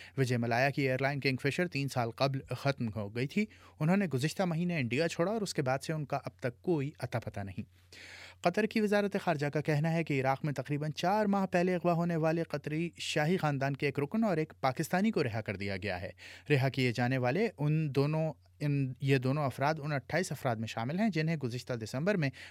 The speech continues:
مسلح افراد نے سعودی سرحد کے قریب صحرائی علاقے سے اغوا کیا تھا، جو وہاں تلور کا شکار کرنے گئے تھے۔ انسانی حقوق کی تنظیم ہیومن رائٹس واچ کا کہنا ہے کہ عراقی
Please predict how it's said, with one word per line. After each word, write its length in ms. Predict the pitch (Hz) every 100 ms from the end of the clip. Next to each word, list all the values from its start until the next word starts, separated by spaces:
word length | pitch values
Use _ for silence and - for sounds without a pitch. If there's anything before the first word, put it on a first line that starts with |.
| -
مسلح 320 | 151 170 196
افراد 320 | 190 139 143
نے 140 | 156 190
سعودی 480 | - 143 139 185 202
سرحد 280 | 175 151
کے 160 | 160 165
قریب 340 | - 131 165 170 131
صحرائی 460 | - 127 139 156
علاقے 300 | 135 113 -
سے 140 | 135 135
اغوا 240 | 117 113
کیا 220 | 110 139
تھا، 180 | 180 180 180 - -
جو 120 | 151
وہاں 160 | 156 180
تلور 300 | 175 151 170
کا 120 | -
شکار 300 | - 170 147
کرنے 280 | 110 113 104 -
گئے 120 | 90
تھے۔ 160 | - - - _ _ - - - - - - -
انسانی 300 | 180 233 254
حقوق 380 | 180 180 208 -
کی 120 | 202
تنظیم 340 | 180 151 190
ہیومن 280 | 160 175 175
رائٹس 240 | 165 160
واچ 200 | 151 135
کا 80 | -
کہنا 340 | 147 139 139 147
ہے 100 | 170
کہ 300 | 156 131 135
عراقی 480 | 135 135 - 202